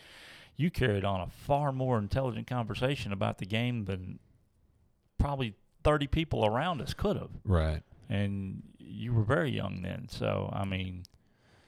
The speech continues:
Speaker 1: those, those times I look back and go, "Yeah,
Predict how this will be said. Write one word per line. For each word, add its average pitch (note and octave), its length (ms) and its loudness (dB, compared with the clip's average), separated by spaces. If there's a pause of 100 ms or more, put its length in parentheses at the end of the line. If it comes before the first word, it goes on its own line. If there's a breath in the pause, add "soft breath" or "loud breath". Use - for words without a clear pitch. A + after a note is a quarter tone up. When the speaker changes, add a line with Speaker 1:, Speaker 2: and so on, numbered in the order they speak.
(140 soft breath)
Speaker 1:
those, A#2+ 400 8
those B2 260 8
times F#2+ 340 2
I F#2+ 60 2
look F#2+ 200 -2
back G2 260 4
and F#2 100 -8
go, F#2 300 -4 (340)
"Yeah, C3 140 -2